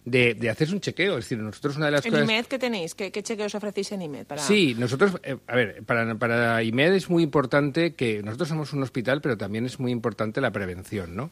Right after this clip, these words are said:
Speaker 1: Y entonces, eh, hay, eh, un área muy importante de prevención, de, de, de todo tipo de chequeos,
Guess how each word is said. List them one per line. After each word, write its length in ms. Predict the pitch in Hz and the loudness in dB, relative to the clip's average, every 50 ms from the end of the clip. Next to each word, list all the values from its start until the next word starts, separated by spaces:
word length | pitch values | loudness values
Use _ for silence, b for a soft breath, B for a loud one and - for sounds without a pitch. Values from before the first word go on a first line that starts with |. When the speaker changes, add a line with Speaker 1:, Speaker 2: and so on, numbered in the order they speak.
| _ - | _ -4
Speaker 1:
Y 100 | 123 117 | -4 -2
entonces, 500 | 110 104 123 120 113 - 165 170 165 B B B B B B _ | 0 0 -2 -2 0 0 0 0 0 B B B B B B _
eh, 540 | - 135 131 131 127 123 123 120 117 110 107 B B B B B B | 0 4 4 6 6 6 6 6 4 4 2 B B B B B B
hay, 400 | - 143 143 151 160 156 - - _ | 2 6 6 6 6 4 2 -2 _
eh, 300 | - 143 131 127 123 113 | -2 0 0 0 -2 -2
un 200 | - 147 135 143 | 0 2 4 6
área 240 | 143 143 147 143 135 | 6 8 6 6 6
muy 160 | 139 139 143 | 6 4 2
importante 580 | 135 120 139 127 117 - 139 139 127 - 110 101 | 2 2 0 0 2 2 2 2 2 0 0 -2
de 100 | 101 98 | -2 -4
prevención, 760 | - 98 95 95 95 95 - - 143 151 156 156 156 156 151 | -6 -8 -8 -8 -8 -10 -6 -2 2 4 4 4 4 4 4
de, 180 | 131 120 104 B B B B B | 2 0 0 B B B B B
de, 500 | - 120 120 120 120 117 113 110 - - - - | -4 -2 0 2 2 2 2 0 -2 -6 -14 -12
de 140 | - 123 110 | -6 -6 -2
todo 240 | 101 - 143 151 156 | 2 4 6 6 6
tipo 240 | 139 165 139 165 156 | 4 2 4 6 6
de 120 | 156 147 | 6 6
chequeos, 420 | - 165 143 - 160 170 165 - | 4 0 0 0 0 0 0 -2